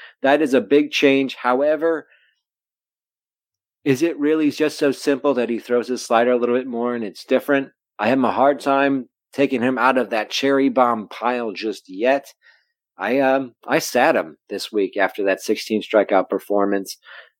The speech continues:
uh, because he did not have a great matchup going. So, um, but Snell, on the other hand, I kinda think this is kinda what Snell does. He just gets hot and he rides that wave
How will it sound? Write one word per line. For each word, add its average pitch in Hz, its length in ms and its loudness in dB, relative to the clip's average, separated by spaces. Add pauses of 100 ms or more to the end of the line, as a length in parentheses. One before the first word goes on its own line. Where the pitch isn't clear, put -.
uh, 95 160 0
because 110 340 0
he 113 120 -4
did 117 200 0
not 117 220 0
have 107 480 -2 (320)
a - 80 -20
great 110 300 0 (220)
matchup 120 520 0 (200)
going. 127 440 -2
So, 101 360 -8 (440)
um, 101 460 0 (260)
but 135 140 0
Snell, 185 420 0
on 170 160 -2
the 143 140 0
other 180 200 0
hand, 180 380 -4 (760)
I 151 120 0
kinda 277 420 0
think 185 480 -4 (180)
this 175 200 -6
is - 100 -12
kinda 175 340 0
what 175 220 0
Snell 135 380 0
does. 107 560 0
He 92 100 -14
just 131 280 -4
gets 160 220 -2
hot 107 520 0 (640)
and 110 160 -8
he 120 120 -2
rides 113 440 4
that 120 220 2
wave 110 420 0